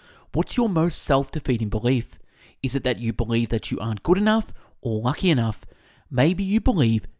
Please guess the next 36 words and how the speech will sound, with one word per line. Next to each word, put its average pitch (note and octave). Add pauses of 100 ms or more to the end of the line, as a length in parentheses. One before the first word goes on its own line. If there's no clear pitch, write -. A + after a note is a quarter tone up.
you F3+
don't D#3+
deserve B2+
success, - (260)
or -
that A#2
other C3+
people C#3+
control B2
your A2
destiny. A#2+ (760)
Perhaps -
you A#3+
believe D#3
that C3
people F#3+
are -
out A2+ (140)
to B2+
get -
you, A2 (340)
or A2+
that B2
you E3
are G3+
a G#3
victim B2 (220)
of G2+
circumstance. A#2 (600)
Whatever A#2+
it A2
is, A3 (200)
it's -
not E3
worth C3+
keeping, A#2